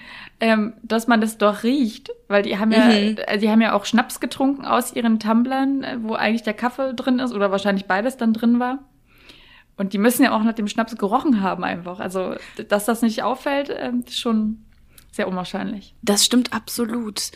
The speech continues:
Speaker 2: Es war ein Lehrer natürlich, vielleicht kommt man denen nicht so mega nahe in der Schule. Aber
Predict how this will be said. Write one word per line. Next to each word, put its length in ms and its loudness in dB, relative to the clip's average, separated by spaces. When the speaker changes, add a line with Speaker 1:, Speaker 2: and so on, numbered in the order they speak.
Speaker 2:
Es 180 0
war 60 6
ein 80 4
Lehrer 420 2
natürlich, 540 -4
vielleicht 240 -4
kommt 160 -8
man 100 -2
denen 140 -2
nicht 120 -6
so 100 -4
mega 440 0
nahe 420 -2
in 100 -4
der 100 -4
Schule. 460 -6
Aber 520 2